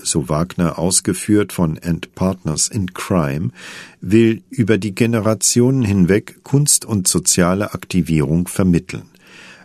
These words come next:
Ein Rahmenprogramm umfasst Gespräche und mit dem Institut für Sozialforschung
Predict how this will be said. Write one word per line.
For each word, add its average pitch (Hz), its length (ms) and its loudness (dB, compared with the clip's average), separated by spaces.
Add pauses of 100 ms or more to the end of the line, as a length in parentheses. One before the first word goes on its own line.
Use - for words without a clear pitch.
Ein 98 200 0
Rahmenprogramm 90 920 0
umfasst 90 600 -2
Gespräche 98 640 0
und 131 400 0
mit 95 220 2
dem 82 120 2
Institut 78 640 -2
für 87 140 0
Sozialforschung 98 1080 0